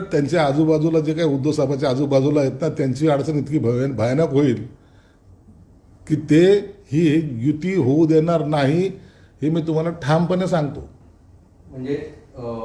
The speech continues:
Speaker 2: उद्धव ठाकरेंच्या आजूबाजूचे लोक राज ठाकरे आणि उद्धव ठाकरे
Speaker 1: अरे, चांडाळ चौकडी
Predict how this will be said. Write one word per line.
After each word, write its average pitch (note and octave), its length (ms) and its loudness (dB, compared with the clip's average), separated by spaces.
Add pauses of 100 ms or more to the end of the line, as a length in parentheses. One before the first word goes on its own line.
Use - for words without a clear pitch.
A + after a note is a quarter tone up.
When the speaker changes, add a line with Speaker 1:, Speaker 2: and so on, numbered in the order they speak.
(320)
Speaker 2:
उद्धव C3 240 -10
ठाकरेंच्या C#3 500 -10
आजूबाजूचे C#3 500 -10
लोक C3+ 460 -12
राज B2+ 220 -8
ठाकरे B2+ 260 -12
आणि C3+ 100 -12
उद्धव C3 140 -14
ठाकरे - 380 -8
Speaker 1:
अरे, - 220 -6
चांडाळ G#3+ 520 4
चौकडी A3 840 2